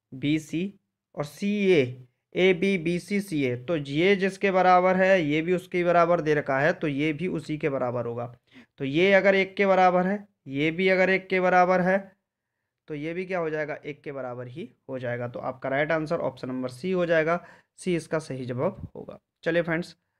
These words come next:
मैथमेटिक्स का अंतिम क्वेश्चन शायद होगा ये, चलिए लगाइए आंसर। एबीसी के मासिक वेतन दो अनुपात तीन अनुपात पाँच है,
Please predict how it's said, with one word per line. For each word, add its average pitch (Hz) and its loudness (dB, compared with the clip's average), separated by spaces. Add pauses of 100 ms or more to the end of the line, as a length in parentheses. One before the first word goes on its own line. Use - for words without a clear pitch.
(840)
मैथमेटिक्स 143 -4
का 147 -4
अंतिम 143 -8
क्वेश्चन 170 -4 (160)
शायद 131 -6
होगा 131 -4
ये, 165 -4 (1160)
चलिए 120 -6
लगाइए 131 -2
आंसर। 113 -10 (420)
एबीसी 208 0
के 214 4
मासिक 170 0
वेतन 170 0
दो 156 2
अनुपात 160 0
तीन 151 -2
अनुपात 151 -2
पाँच 123 -6
है, - -14